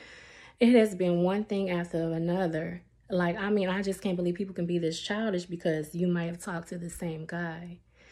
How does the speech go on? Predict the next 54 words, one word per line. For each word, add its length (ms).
And 140
I 80
hate 280
to 60
bring 280
that 160
up, 340
but 100
this 200
is 100
what 140
was 100
said 240
on 140
the 80
line 480
because 260
I'm 240
not 220
that 140
type 200
of 100
person. 520
Who 100
you 140
talk 380
to, 220
if 40
they 120
talk 260
to 60
me, 100
they 140
talk 260
to 60
you. 200
It 120
don't 100
have 220
nothing 160
to 80
do 120
with 140
me. 300
You 180
need 140
to 60
check 200
that 160
guy. 400
Don't 180
come 160
for 140
me. 300